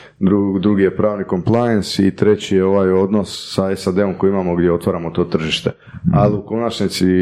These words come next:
Speaker 1: to je sve isprepleteno, tako da kad dobijete jedan projekt, u pravilu prođete sve tri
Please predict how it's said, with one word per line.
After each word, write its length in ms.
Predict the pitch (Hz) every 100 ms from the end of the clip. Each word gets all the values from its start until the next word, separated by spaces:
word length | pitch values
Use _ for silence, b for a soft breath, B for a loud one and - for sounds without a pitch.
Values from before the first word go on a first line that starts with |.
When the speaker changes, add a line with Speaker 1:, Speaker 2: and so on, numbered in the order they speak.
| 92 90
Speaker 1:
to 120 | 101
je 60 |
sve 180 | 95 -
isprepleteno, 680 | 92 - 87 - 90 101 85
tako 200 | 80 82
da 120 | 87
kad 160 | 85 92
dobijete 320 | 95 92 92
jedan 120 | 92 90 92
projekt, 360 | 92 92 - - -
u 140 | 90
pravilu 300 | - 92 87 82
prođete 380 | 92 90 - 87
sve 180 | -
tri 540 | 90 - 90 82 80